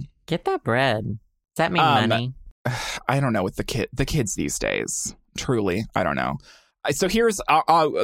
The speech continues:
Speaker 2: last question about naps before we move on.
Speaker 1: Yeah.
Speaker 2: Um, how do you take a nap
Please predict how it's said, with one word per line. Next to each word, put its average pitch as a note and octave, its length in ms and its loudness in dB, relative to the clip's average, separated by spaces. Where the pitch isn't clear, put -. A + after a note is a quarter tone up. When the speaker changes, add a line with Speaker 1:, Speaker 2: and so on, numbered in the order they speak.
Speaker 2:
last F3+ 300 2
question C3+ 300 0
about A2 200 2
naps D2+ 460 -2
before A2+ 240 0
we G#2+ 100 0
move G2+ 180 0
on. C#2 320 0
Speaker 1:
Yeah. C3 280 0
Speaker 2:
Um, B2+ 380 2
how D4+ 280 2
do F4 120 2
you B3+ 220 2
take G#3+ 320 2
a F#3+ 60 4
nap A#2+ 400 2